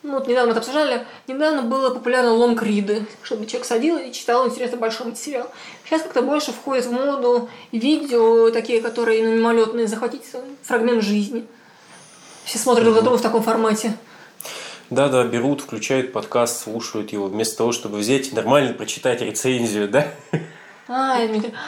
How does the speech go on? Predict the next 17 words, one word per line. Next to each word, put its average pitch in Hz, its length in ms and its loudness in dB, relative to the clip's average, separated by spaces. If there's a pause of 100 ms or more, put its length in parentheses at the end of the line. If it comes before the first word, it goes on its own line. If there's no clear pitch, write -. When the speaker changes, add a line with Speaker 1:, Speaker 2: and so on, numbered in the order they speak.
(100)
Speaker 1:
вот 294 120 -2
ты, 320 60 2
кстати, 311 180 -2
смеёшься, 370 480 0
а 285 840 0
в - 80 -20
каждой 294 300 2
шутке, - 180 -8
как 226 140 -2
говорится. 220 420 4 (400)
У 285 60 -4
нас 277 120 0
упало 269 320 2
количество, 226 320 0
по-моему, 214 200 -2
просмотров 226 400 -4
рецензий. 233 540 -2